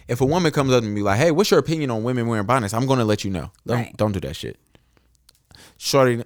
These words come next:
Speaker 1: funny enough, um, one of my boys was going on a church trip, and he said,
Speaker 2: Hallelujah.
Speaker 1: Mm-hmm. He got on the church bus, and he wrote, he was like, "Bruh, everybody on this damn church bus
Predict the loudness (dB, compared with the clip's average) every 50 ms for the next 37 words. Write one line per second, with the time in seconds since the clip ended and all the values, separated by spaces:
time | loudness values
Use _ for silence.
0 | -6 -2 0 0 2 2 0 2 2 0 0 0 -2 -6 -4 -2 -2 -2 -2 -4
1 | -6 -8 -10 _ _ _ _ _ _ _ _ _ _ _ _ _ _ _ -20 -20
2 | _ -14 -6 0 2 2 4 4 2 0 0 2 2 2 2 0 -4 -4 -2 0
3 | 0 0 -2 -6 -6 -6 -4 -2 -2 -2 -4 -4 -4 -2 -4 -4 _ _ _ _
4 | _ _ _ _ -20 -20 _ _ _ -6 -2 -2 0 0 0 0 0 2 4 4
5 | 4 6 6 4 4 4 4 4 4 4 4 2 0 -2 0 0 0 0 -2 -2
6 | -2 0 2 2 2 0 0 -4 -2 2 4 4 4 4 4 2 4 4 2 0
7 | -6 _ _ _ _ _ _ -20 _ _ -2 0 0 2 2 4 4 4 4 4
8 | 2 0 0 2 6 6 6 4 4 -2 -12 -14 _ -6 -4 -2 -2 -2 -2 -2
9 | -2 2 2 2 2 2 0 0 -2 0 2 2 2 4 2 2 0 -2 -4 -4
10 | -4 -4 -4 -4 -4 -4 -6 -6 -6 -8 -10 -10 -10 -10 -12 -14 -20